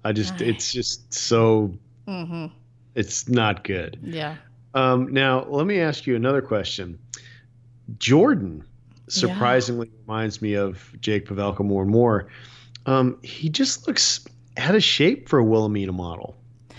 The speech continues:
Speaker 2: You think so?
Speaker 1: Yeah, he's just, he's, he's soft, and he's got this kind of midsection thing going on.
Speaker 2: Mm-hmm.
Speaker 1: And like I said, normally I wouldn't care, but the guy's obsessed with his own appearance.
Speaker 2: Yeah.
Speaker 1: My favorite line tonight, wh-, who's the girl that came on that with the pink hair?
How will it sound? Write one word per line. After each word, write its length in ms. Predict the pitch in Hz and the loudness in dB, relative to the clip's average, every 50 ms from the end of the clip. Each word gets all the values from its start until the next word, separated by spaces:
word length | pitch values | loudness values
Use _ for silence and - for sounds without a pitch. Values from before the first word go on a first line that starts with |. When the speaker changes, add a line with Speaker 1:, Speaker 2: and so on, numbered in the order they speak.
| - - - | -20 -12 -4
Speaker 2:
You 100 | - 233 | -2 -2
think 300 | 220 - 269 302 415 - | 0 2 0 0 -2 -4
so? 760 | - - 214 240 349 302 302 466 240 185 170 147 147 147 131 190 | -4 -2 0 0 2 2 2 2 2 2 0 0 -2 -4 -4 -4
Speaker 1:
Yeah, 100 | 233 262 294 294 | -4 -4 -2 -2
he's 220 | 254 220 220 208 | -2 -2 -2 0
just, 260 | - 311 269 - - - | 2 2 2 2 4 6
he's, 220 | 240 233 202 - | 6 6 6 6
he's 220 | - 220 233 214 - | 6 6 6 6 4
soft, 720 | - - - - 113 120 143 190 240 254 - - - - | 2 2 2 4 4 4 4 4 2 0 -2 -4 -10 -6
and 260 | 139 135 120 117 113 113 | -2 0 2 4 4 4
he's 160 | 117 117 117 | 2 2 2
got 220 | - 170 170 170 | 2 2 2 2
this 140 | 170 156 - | 0 -6 -4
kind 180 | - 165 135 107 | -2 0 0 2
of 60 | 101 | 2
midsection 680 | 98 113 139 151 - - 190 185 185 - - 185 170 | 4 2 2 2 0 0 0 0 2 2 0 0 0
thing 220 | - 190 175 180 | 2 2 2 4
going 240 | 170 180 175 170 170 | 6 6 6 6 6
on. 180 | 175 180 185 190 | 6 6 6 4
Speaker 2:
Mm-hmm. 360 | 202 202 208 214 226 254 277 262 - | 2 0 0 0 0 -2 -2 -2 0
Speaker 1:
And 100 | 175 190 | 0 0
like 80 | 208 | 0
I 20 | - | 0
said, 200 | - 254 190 135 | -2 -4 0 2
normally 420 | 131 151 202 285 302 240 165 131 | 4 4 4 4 4 4 4 4
I 120 | 113 147 | 4 4
wouldn't 340 | 202 247 269 240 156 117 110 | 4 4 2 2 2 0 -2
care, 360 | - - 165 240 269 - 107 | 0 0 0 0 2 0 0
but 300 | 98 95 101 101 - - | 0 0 -2 -2 -2 0
the 80 | 117 113 | -2 0
guy's 320 | 120 151 185 208 196 156 | 2 2 2 2 2 0
obsessed 480 | 123 104 - - - 135 147 165 - - | 0 -2 -2 0 2 4 4 4 2 2
with 100 | 147 113 | 0 2
his 160 | 107 104 107 | 2 2 2
own 160 | 113 107 101 | 2 2 2
appearance. 420 | 92 90 143 165 175 156 123 - - - | 0 2 2 4 4 4 2 2 -2 -6
Speaker 2:
Yeah. 200 | - 175 170 156 156 - - | -6 -6 -6 -6 -8 -6 -2
Speaker 1:
My 120 | 131 131 123 | 0 0 0
favorite 380 | - - 160 165 170 180 160 | 0 2 2 4 4 4 2
line 260 | 143 135 139 143 135 | 2 2 2 2 2
tonight, 320 | 123 - 120 120 120 131 127 | 0 -2 -2 0 2 2 2
wh-, 200 | 135 156 151 147 | 2 0 0 2
who's 200 | 156 254 196 254 247 | 2 2 2 2 2
the 40 | 190 | 2
girl 200 | 160 170 175 170 | 4 4 4 4
that 100 | 151 - | 4 2
came 240 | - 151 139 127 123 | 0 0 0 2 2
on 220 | 120 123 123 120 | 2 2 2 0
that 180 | 117 110 107 117 | 0 -2 -4 -4
with 140 | 117 110 - | -6 -6 -6
the 60 | - | -4
pink 240 | - 123 123 120 - | -2 0 0 0 2
hair? 380 | 139 127 123 127 127 127 127 | 2 4 4 4 4 2 -2